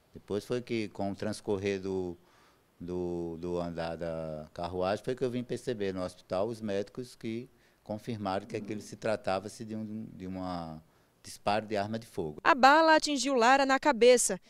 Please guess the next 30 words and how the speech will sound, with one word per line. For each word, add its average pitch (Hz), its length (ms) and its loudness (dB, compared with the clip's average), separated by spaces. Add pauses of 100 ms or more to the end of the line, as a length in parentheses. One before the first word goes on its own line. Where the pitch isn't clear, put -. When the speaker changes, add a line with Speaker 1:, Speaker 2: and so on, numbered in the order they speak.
(160)
Speaker 2:
entrou 226 280 6
por 233 160 8
um 220 80 2
lado 254 340 8
da 233 160 8
testa 285 500 6
e 302 60 2
saiu 277 300 4
pelo 285 180 4
outro. 208 460 8
Felizmente, 240 680 4
a 262 60 8
história 269 420 6
não 262 240 2
terminou 311 480 4
em 302 60 2
tragédia. 240 680 4 (160)
Ela 320 200 8
se - 120 2
recuperou 254 520 8
bem 277 360 6 (240)
e 320 140 6
hoje, 285 420 12 (120)
aos 233 180 2
dezoito 233 500 6
anos, 269 400 4 (240)
estuda 302 520 4
para 302 200 4
prestar 285 440 4
vestibular 240 640 4